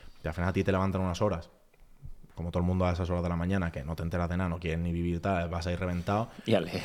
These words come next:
Speaker 1: y te ponen a leer una cosa que cuando termina la clase te la resuben. O sea, ni siquiera es como que si no has estado en esa clase por la tarde no lo puedes ver, ¿sabes? Entonces es como que creo que hay ciertos pasos que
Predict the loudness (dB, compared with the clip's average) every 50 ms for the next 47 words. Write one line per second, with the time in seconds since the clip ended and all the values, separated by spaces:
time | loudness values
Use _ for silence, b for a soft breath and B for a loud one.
0 | -4 -4 -4 -2 -4 -4 -4 -4 -4 -2 -2 -4 -2 0 0 2 2 4 4 4
1 | 2 2 0 -4 b b b b b b b -4 0 2 4 4 4 6 6 4
2 | 4 4 2 2 0 0 0 0 0 0 2 2 2 2 2 2 2 2 2 2
3 | 2 2 2 0 -2 -4 -4 0 0 2 2 0 -2 -6 -10 _ _ _ _ _
4 | _ _ _ _ _ _ -4 -2 0 0 2 0 -2 0 4 6 6 6 6 4
5 | 4 2 2 2 2 2 0 0 0 0 0 2 2 2 2 0 0 2 2 2
6 | 2 2 0 0 0 2 2 4 4 4 2 0 0 0 0 0 0 0 0 0
7 | 2 0 0 0 2 2 2 4 4 2 2 2 4 4 2 2 b b b b
8 | b b b b b b b _ 0 2 2 2 0 -2 b b b b b b
9 | _ -10 -6 -4 0 2 2 2 2 2 2 2 2 2 2 0 2 4 4 6
10 | 6 6 4 2 4 4 6 6 6 6 4 2 2 4 4 4 4 4 4 2
11 | 4 4 4 4 2 2 -2 -6 -12